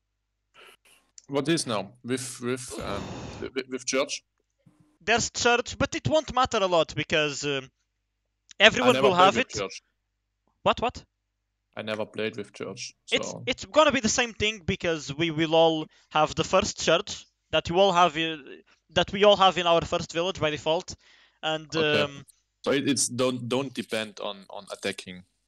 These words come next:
Speaker 2: currently,
Speaker 1: something.
Speaker 2: it doesn't matter. The, in this round, it won't matter. Church will not matter.
Speaker 1: Okay.
Speaker 2: If we were conquering more villages, it would matter because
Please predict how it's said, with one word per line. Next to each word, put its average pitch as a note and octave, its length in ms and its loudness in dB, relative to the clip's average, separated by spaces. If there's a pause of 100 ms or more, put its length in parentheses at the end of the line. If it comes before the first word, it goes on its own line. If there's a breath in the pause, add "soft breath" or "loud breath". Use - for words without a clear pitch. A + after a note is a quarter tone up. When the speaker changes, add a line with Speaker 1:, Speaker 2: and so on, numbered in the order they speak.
(300)
Speaker 2:
currently, C4+ 500 2
Speaker 1:
something. C#4 520 -4
Speaker 2:
it - 140 -10
doesn't A#3 360 0
matter. D3+ 320 -2 (180)
The, D3 220 -10 (120)
in F#3 80 -4
this A3 200 -6
round, B3+ 180 2
it G3+ 100 -14
won't G#3 240 -4
matter. D3+ 320 -2
Church - 400 -2
will D#3 100 -6
not D3+ 200 -8
matter. C3 240 -8 (920 loud breath)
Speaker 1:
Okay. - 180 -18 (260)
Speaker 2:
If - 240 -6
we A#3+ 120 0
were C4 180 4
conquering B3 540 0
more F#3 160 6
villages, E3 600 -4
it - 140 -12
would G3+ 160 -4
matter D3+ 360 -6
because C#3 420 -10